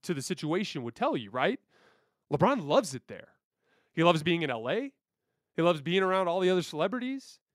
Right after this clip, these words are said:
He loves rolling up to Sierra Canyon games to watch his kids play and doing all of the things <laughs> that he does when he shows up to those games.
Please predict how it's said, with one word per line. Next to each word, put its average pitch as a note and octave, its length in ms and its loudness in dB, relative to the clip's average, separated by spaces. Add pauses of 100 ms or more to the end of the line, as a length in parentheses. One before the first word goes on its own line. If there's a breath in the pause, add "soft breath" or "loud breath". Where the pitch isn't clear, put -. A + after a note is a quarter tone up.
(200)
He E3 100 2
loves F#3 340 2 (380)
rolling F#3+ 340 4
up G3+ 220 2
to F#3 220 0
Sierra F#3+ 360 0
Canyon G3+ 420 -8
games G3+ 420 0
to F3+ 60 -8
watch E3+ 280 0
his F3 120 -8
kids E3+ 260 -8
play G#3+ 480 -6 (1120)
and C3 100 -6
doing F3 240 4
all F#3 260 4
of F3 80 -6
the F3 80 -8
things F#3+ 260 -2
<laughs> - 20 -6
that C3 80 -4
he A3 120 0
does F3 280 0
when F3+ 120 -2
he F3 60 0
shows F3 260 -2
up F#3 120 -2
to - 80 -10
those E3+ 200 -6
games. F3+ 520 -6